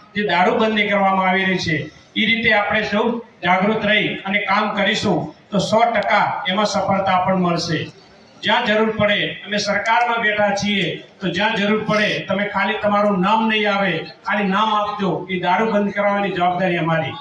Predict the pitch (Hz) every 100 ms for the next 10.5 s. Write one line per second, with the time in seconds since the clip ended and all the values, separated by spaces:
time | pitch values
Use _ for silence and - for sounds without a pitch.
0 | - - - - - - - 185 208 254
1 | 254 147 - - - 160 190 226 226 214
2 | 214 165 - - - 220 226 240 233 240
3 | 220 240 254 254 - 226 233 233 233 190
4 | 151 - - - 214 220 208 254 - 147
5 | - - 170 180 190 226 247 247 240 208
6 | - - 233 233 226 226 240 226 214 240
7 | 240 233 226 226 220 208 208 202 175 147
8 | 151 - 196 240 240 240 233 233 233 233
9 | 226 233 233 220 226 233 233 214 208 190
10 | 185 240 180 151